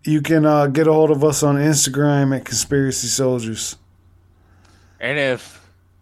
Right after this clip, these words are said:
Speaker 2: if you guys want me to do a Forefathers episode where I honk an air horn at three in the morning in my house,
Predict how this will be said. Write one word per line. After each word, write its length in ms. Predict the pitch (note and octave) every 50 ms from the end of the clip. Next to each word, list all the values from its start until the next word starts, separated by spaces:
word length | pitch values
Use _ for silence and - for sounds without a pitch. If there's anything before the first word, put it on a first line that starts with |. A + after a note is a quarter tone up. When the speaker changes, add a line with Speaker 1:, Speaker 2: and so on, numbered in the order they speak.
| _ _ _ _ _
Speaker 2:
if 140 | - - -
you 80 | C3 A#2+
guys 340 | C3+ C#3+ D3 C#3+ C3+ - -
want 180 | C#3+ C#3+ C3+ C#3
me 80 | C3+
to 100 | C3 C3
do 220 | A2 C3 C3+ C3 B2
a 80 | A#2+
Forefathers 720 | - - C3+ C3 B2+ B2 - - C3+ C3 B2 B2+ C3 - -
episode 720 | B2+ B2 - B2+ - - - C3+ B2 B2 B2 B2 A#2 G#2 _ _ _ _ _ _ _ _ _ _ _ _
where 200 | - A2 A2 G#2+
I 120 | A2 A2 A2
honk 520 | G#2+ - C3+ B2+ B2+ B2+ B2 A#2 _ - -
an 120 | A2 G#2+ G#2+
air 200 | A2+ A#2+ B2 B2
horn 480 | A2+ C3+ C3 C3 C3 C3 C3 C3 B2 - _ _ _ _ _ _ _ _ _
at 200 | - A2 - _
three 220 | - - A#2 B2+ B2+
in 100 | B2+ B2
the 60 | B2
morning 400 | A2 G#2+ A2 A#2 B2+ B2 A#2+ A2+
in 140 | A#2 A#2 A2+
my 200 | A2+ A2 G#2+ G2
house, 760 | - G2+ G#2 G#2+ A#2 B2 C3+ - - - - - - -